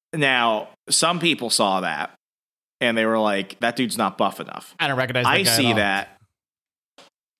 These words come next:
Speaker 1: I-, if, if you watch
Speaker 2: I've
Speaker 1: Ted
Speaker 2: seen that.
Speaker 1: Lasso, um, he is, uh, he, he is the angry, um, soccer player that's always telling people to fuck off. I saw that, having seen him in that and a few other things, and I'm like, "I could see this guy playing Hercules."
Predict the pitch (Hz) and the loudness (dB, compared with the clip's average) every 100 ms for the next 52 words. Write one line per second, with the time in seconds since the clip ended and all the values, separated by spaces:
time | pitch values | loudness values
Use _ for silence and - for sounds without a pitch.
0 | - _ - 160 165 147 156 139 139 147 | -20 _ -4 -2 -2 -2 -4 -2 2 2
1 | 175 - 185 151 123 117 - 113 95 95 | 2 0 0 2 2 2 2 0 0 -2
2 | - - - - 107 101 95 101 95 110 | -6 -20 -20 -4 0 2 2 -2 -6 0
3 | 120 117 110 107 107 101 98 98 120 127 | 2 4 2 2 2 2 0 0 -2 2
4 | 123 120 127 117 117 131 113 117 107 104 | 2 2 -2 0 0 -2 0 2 2 2
5 | 104 101 110 101 92 92 90 87 - - | 0 -4 -2 0 2 0 -4 -8 -10 0
6 | 117 110 107 110 95 92 107 98 - 98 | 0 0 -2 -2 0 0 -2 -2 0 -2
7 | 92 90 76 73 76 - 58 - - - | -2 -8 -10 -8 -8 -6 -8 -10 -14 -20
8 | - - - 156 185 160 135 120 113 104 | -20 -16 -2 0 2 4 4 4 2 -2
9 | - 135 123 113 - 127 131 143 143 147 | -4 -4 -2 -2 0 0 0 0 0 0
10 | 147 151 - 117 - 135 110 123 117 143 | 2 0 -2 -8 -4 0 0 -2 0 -2
11 | 156 123 120 120 117 - - - _ 139 | 0 -2 0 0 0 -4 -12 -20 _ 0
12 | 160 240 - 240 180 175 156 143 131 117 | 0 0 0 0 2 2 0 0 -2 -2
13 | 113 104 101 62 - - | -4 -4 -8 -10 -6 -6